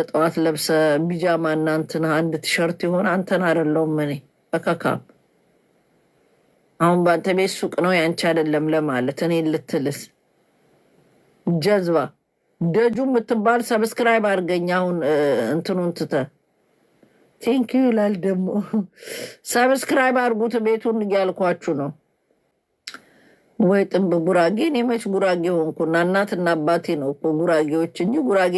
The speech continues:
ብሰድብ እኔ ምን አገባኝ? ከቻልክ ስትሰድበው ለምን አትውልም?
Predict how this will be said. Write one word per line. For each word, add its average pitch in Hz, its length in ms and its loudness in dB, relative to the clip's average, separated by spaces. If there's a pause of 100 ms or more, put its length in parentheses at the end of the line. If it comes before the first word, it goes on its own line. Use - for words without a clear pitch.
ብሰድብ 175 500 -2
እኔ 165 160 0
ምን 151 160 0
አገባኝ? 156 500 0
ከቻልክ 175 500 -2 (560)
ስትሰድበው 180 600 0
ለምን 143 280 -2
አትውልም? 143 500 -2